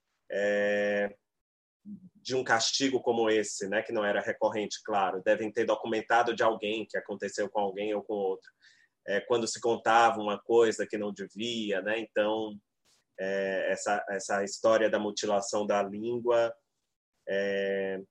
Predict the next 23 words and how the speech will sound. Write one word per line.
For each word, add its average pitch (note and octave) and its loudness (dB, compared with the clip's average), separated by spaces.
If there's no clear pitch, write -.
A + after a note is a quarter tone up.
aparece, F#2+ 0
aparece G2 -4
em G2 -12
documentos G2+ -4
históricos. G2+ -4
Mas D3 6
a, C#3+ 6
sobre D3 2
Torto C3+ 4
Arado, A#2+ 6
eu A#2+ 4
comecei C3 2
já A#2 4
essa A2 2
segunda G#2 -2
versão, A2+ -2
que G2 -4
aí F#2+ 0
eu G2+ 2
já G2 -4
tô - -10
falando F#2 -4
a, F2+ -2